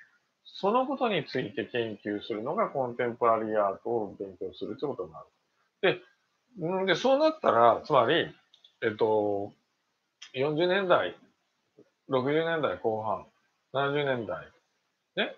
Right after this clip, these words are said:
そういうところでいろんな理論を勉強してたり、批評してたりするっていうものは、ルールが変わっちゃってるから、まあ、通用しないってことはないけど、重要なことではあるけれども、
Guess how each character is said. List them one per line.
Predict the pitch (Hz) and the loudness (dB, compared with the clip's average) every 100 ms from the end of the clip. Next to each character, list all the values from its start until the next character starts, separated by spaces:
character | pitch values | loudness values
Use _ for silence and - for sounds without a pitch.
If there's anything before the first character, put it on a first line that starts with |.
| - | -2
そ | 160 170 | 2 4
う | |
い | 180 | 4
う | 180 | 0
と | 180 | 0
こ | 180 | 2
ろ | 180 | 4
で | 147 | 2
い | 110 | 0
ろ | 107 127 | -2 -2
ん | 127 | -2
な | 120 | -2
理 | 123 | 0
論 | 123 120 123 170 | -2 -2 -2 -4
を | 107 87 110 | -4 -6 -2
勉 | 120 117 | -2 -2
強 | 123 110 | -4 -2
し | |
て | 131 | -2
た | 117 | -2
り、 | 101 | -6
批 | 95 107 | -6 -6
評 | 120 113 | -4 -4
し | - | -4
て | 120 | -2
た | 101 | 0
り | 87 | -2
す | - | -6
る | 95 101 | -6 -6
っ | - | -8
て | 101 | -10
い | |
う | 101 | -8
も | 101 | -12
の | 92 90 | -12 -2
は、 | 117 107 90 _ _ | 2 2 0 _ _
ル | 143 262 | -2 0
ー | |
ル | 240 110 | 0 -2
が | - - | -4 0
変 | 156 | 0
わ | |
っ | 160 | 2
ち | |
ゃ | 165 | -2
っ | |
て | - | -2
る | 170 | -2
か | 170 | 0
ら、 | 95 98 104 - - _ _ _ _ _ _ - _ _ _ - | 0 2 0 0 -12 _ _ _ _ _ _ -20 _ _ _ -12
ま | 143 147 | 6 6
あ、 | - | 6
通 | - 226 | 2 4
用 | 254 | 4
し | 240 | 2
な | 226 247 | 0 0
い | |
っ | |
て | 247 | 2
こ | 208 | 2
と | 190 | 2
は | 101 | 2
な | 104 | 2
い | 147 | 0
け | 101 | -2
ど、 | |
重 | 120 180 | -2 0
要 | 190 | 0
な | 196 | 0
こ | 180 | -2
と | 214 | 0
で | 190 | 4
は | 135 117 | 6 6
あ | |
る | 135 | 4
け | 120 | 2
れ | 90 | 2
ど | 87 | -2
も、 | 87 131 107 | -2 0 0